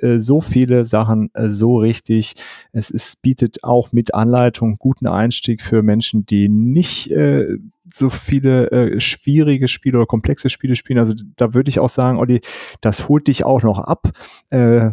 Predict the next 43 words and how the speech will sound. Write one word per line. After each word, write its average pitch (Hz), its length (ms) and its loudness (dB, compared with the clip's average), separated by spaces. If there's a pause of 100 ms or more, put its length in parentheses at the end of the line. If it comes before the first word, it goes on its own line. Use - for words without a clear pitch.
weil 110 100 2
man's 107 300 0
nicht 139 220 -2
unbedingt 117 400 0
auf 107 120 -2
so - 120 -2
einem 107 120 0
ganz - 580 -4
advanced 117 600 -2
Level 107 220 2
spielen 160 340 0
muss 135 140 0
und 113 120 -4
trotzdem - 320 -6
irgendwie, 123 500 0
äh, 107 180 -2
Spaß 139 520 -2
hat 147 160 0
und 113 140 -4
da 104 60 2
mitkommt. 156 640 -2 (400)
Äh, 110 340 4
es 127 160 -2
ist 139 180 0
ho-, 117 180 0 (100)
sehr 127 260 2
interaktiv, 139 840 -2
äh, - 60 -2
was 135 480 0
ungewöhnlich 131 680 0
für 127 120 0
einen 120 160 0
Euro 117 220 2
ist. 107 300 -6
Der, 110 200 2
der 127 120 0
Marktmechanismus 104 800 -4
ist 101 120 -8
toll. 104 180 -2
Da 104 60 2
sind 110 280 -4
so 147 180 0
viele 139 440 0